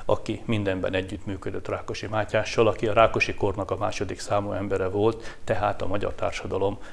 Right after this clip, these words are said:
ezzel sokkal előbbre nem jutott.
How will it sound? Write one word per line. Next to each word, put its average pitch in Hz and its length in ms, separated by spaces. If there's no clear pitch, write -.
ezzel 101 440
sokkal - 500
előbbre 95 500
nem 90 180
jutott. - 460